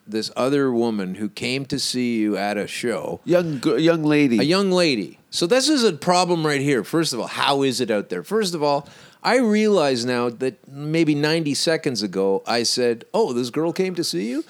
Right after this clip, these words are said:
Speaker 1: So now I'm probably in trouble for having said girl because it was probably a woman instead of a girl.
Speaker 2: It was a girl.
Speaker 1: It was a girl? Oh, so,
Speaker 2: It
Speaker 1: so what's the dividing line on that?
Speaker 2: She was a fan who'd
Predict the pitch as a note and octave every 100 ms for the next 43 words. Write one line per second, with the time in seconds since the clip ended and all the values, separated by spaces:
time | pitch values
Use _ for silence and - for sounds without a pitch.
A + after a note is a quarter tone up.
0 | - - F#3 F3+ G3 A3 G3+ F3 F3 E3+
1 | C#3+ C#3 B2 A#2 C#3+ C#3 A2 F#2 F2+ _
2 | _ - - A#2 C3 A#2+ A2+ - A#2 G#2+
3 | G2+ F#2 A2 G#2 D#2+ F2 F2 - - -
4 | A#2 A#2 A2 A2 - - C3+ C3+ A2+ A2
5 | F#2+ F2+ G2 A2+ G2+ E2 D2+ - _ _
6 | _ A2 G#2+ - A#2+ A#2+ G#2 F#2 F#2+ D#2+
7 | C#2 - C#3 _ _ _ _ - D3 C#3+
8 | C3 G#2+ B2 G#2 D#2 - _ - B2+ B2
9 | A#2 A#2+ D3+ G3+ C4+ - A#2 D3 D3 B2
10 | D3+ D3 F#3+ - F3+ D#3 C3+ D3 D3+ C3+
11 | G#2+ F2 D2 C#2+ C#2 C3 G#2+ - - F3+
12 | F#3+ D3+ D3 F3+ F#3 F3 D#3